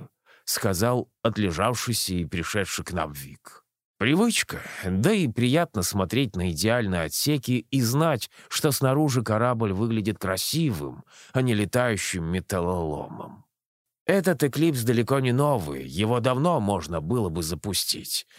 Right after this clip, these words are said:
но я не жалел денег на поддержание вида». «И то верно. Хотя движения некоторых дроидов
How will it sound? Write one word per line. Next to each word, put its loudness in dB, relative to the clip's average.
но 2
я 2
не 0
жалел 2
денег 0
на 0
поддержание -2
вида». -16
«И 4
то 2
верно. -4
Хотя 2
движения 2
некоторых 2
дроидов 2